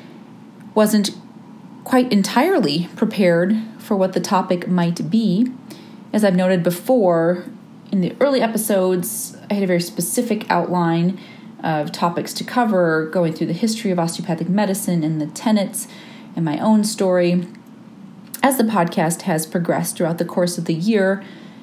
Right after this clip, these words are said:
many times the topics come up from events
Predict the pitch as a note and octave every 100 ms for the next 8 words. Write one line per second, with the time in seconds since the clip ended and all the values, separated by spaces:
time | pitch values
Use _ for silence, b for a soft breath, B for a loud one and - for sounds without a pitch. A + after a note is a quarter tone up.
0 | B A#3+ E4 C#4 G#3+ E3+ E3+ E3+ F#3 -
1 | - - F3 F#3+ G3 F3 - - F3+ -
2 | B3+ A3 - F#3 F3 - E3 E3+ F3 F3+
3 | - -